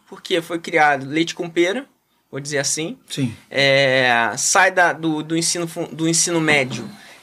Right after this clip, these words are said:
Speaker 1: é, muito sem saber o que, o que fazer, porque nosso ensino médio não ensina nada.
Speaker 2: Não tem como
Speaker 1: Não
Speaker 2: saber.
Speaker 1: prepara.
Speaker 2: Você, eu com dezoito anos não sabia o que eu queria.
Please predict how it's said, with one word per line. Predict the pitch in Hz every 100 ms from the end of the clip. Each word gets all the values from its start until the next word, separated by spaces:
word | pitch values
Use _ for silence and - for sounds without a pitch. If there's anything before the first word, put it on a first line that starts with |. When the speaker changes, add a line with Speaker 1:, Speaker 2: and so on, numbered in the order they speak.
| -
Speaker 1:
é, | 131 127 123
muito | 113 170 185 185
sem | - 180
saber | 208 175 147
o | 147
que, | - 156 135 120 -
o |
que | - -
fazer, | 180 170 160 190 - _ _ -
porque | 151 - 143 123 117 117
nosso | - 160 -
ensino | 156 - 143
médio | 135 123 117 123 113 131
não | 170
ensina | 165 - 139 147
nada. | 220 165 208 262 311 _ _ _
Speaker 2:
Não | 494 508
tem | - 262
como | 262 214
Speaker 1:
Não | 156
Speaker 2:
saber. | 170 175 214
Speaker 1:
prepara. | 208 185
Speaker 2:
Você, | 208 254
eu | 247 269 254
com | 269 233
dezoito | 185 220 214
anos | 233 254
não |
sabia | 214 190
o |
que | 165
eu |
queria. | 131 135 139